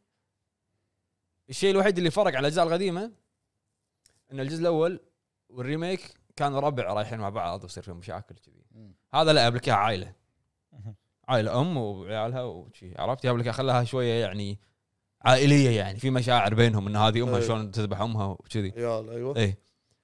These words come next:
Speaker 1: آه، القصة ترى يعني قصة وايد سطحية، ترى ما فيها شيء.
Speaker 2: ما فيها شيء.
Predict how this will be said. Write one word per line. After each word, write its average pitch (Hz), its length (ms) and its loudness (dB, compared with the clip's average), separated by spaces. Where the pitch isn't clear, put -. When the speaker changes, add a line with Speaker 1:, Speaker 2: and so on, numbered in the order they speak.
Speaker 1:
آه، 110 560 -2
القصة 160 320 0
ترى 151 300 6
يعني 135 420 0
قصة 110 340 -10
وايد 117 320 -2
سطحية، 104 260 -12
ترى 98 140 -10
ما 104 100 -8
فيها 110 120 -4
شيء. 92 160 -12
Speaker 2:
ما 123 120 -8
فيها 139 140 -6
شيء. 101 300 -12